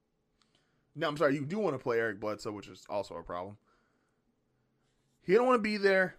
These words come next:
Move him. Even if you gotta package one of your first-round picks, you got a bunch of 'em. Send Eric Bledsoe and a first-round pick somewhere else to go get a, another bench player. Start Kira Lewis and Neil,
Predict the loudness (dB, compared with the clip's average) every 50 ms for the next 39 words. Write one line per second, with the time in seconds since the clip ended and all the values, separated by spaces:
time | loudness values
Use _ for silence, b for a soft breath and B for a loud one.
0 | _ -12 -6 -2 -2 0 0 -2 -2 -2 -2 -2 -2 -2 -4 -8 -10 _ -6 -6
1 | -6 -4 0 2 4 4 4 2 0 2 2 2 2 2 -2 -6 -4 -4 -4 -4
2 | -4 -2 -2 -4 -2 -4 -6 -6 -4 -2 -2 -2 -2 -2 -6 -8 -2 2 4 4
3 | 4 4 2 -2 -2 -2 -2 -2 -2 0 -2 -4 -4 -8 -10 -4 -2 0 4 6
4 | 6 6 6 6 2 0 0 2 0 -2 -2 -2 -2 -2 0 0 0 0 -2 -4
5 | -2 -4 -4 -4 -4 -6 -4 0 2 2 4 2 2 0 -2 -4 -2 -2 -2 -2
6 | -2 -2 -4 -4 -4 -4 -4 -4 -4 -6 -8 -10 -10 -8 -4 -2 -2 0 0 0
7 | -2 -2 -2 -2 0 2 2 0 -2 -4 -10 _ _ _ _ _ _ _ _ _
8 | _ _ _ _ _ _ _ _ _ _ _ _ _ -8 -8 -2 4 6 6 6
9 | 4 2 _ -6 -2 0 2 2 2 2 0 0 -2 -2 -2 -4 -10 -12 _ -4
10 | -2 -2 -2 -2 -4 -6 -10 -16 -20 _ _ _ -10 -6 -4 -4 -4 -4